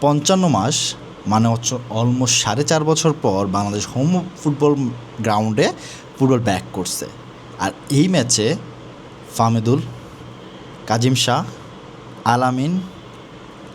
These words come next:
হামজা চৌধুরী এদের ডেবিউ হইছে।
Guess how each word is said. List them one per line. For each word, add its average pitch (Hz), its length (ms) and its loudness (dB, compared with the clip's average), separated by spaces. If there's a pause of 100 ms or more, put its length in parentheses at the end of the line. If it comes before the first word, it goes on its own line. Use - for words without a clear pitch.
(120)
হামজা 165 200 4
চৌধুরী 87 380 -2 (680)
এদের 151 340 4 (240)
ডেবিউ 123 400 4
হইছে। 90 300 -4